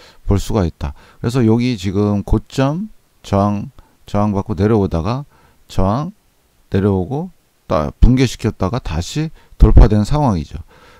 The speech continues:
근데 돌파됐는데 이 무거운 이 저항대가 돌파가 되면서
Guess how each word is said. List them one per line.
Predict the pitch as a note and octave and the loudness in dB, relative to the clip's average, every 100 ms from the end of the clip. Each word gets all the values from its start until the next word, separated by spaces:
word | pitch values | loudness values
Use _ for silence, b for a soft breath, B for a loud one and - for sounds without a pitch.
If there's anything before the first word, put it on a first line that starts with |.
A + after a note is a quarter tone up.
| b | b
근데 | C3 | 2
돌파됐는데 | - C#3+ - C#3+ B2 G2+ G#2 G#2 C#2+ - b b b | 6 8 8 8 4 2 0 -2 -2 -8 b b b
이 | A#2+ C#3 | -2 -2
무거운 | G2 A2 C3+ D#3 D3 C3 | 2 2 4 4 4 2
이 | B2 | 4
저항대가 | - G2 G#2+ - G#2+ A2+ | 4 4 0 -2 -2 0
돌파가 | F#2+ F#2 - G2 F#2+ | 0 2 2 2 0
되면서 | E2 D#2 D#2 D2+ D2 C#3+ E3 | -2 -2 -4 -6 -4 -4 -4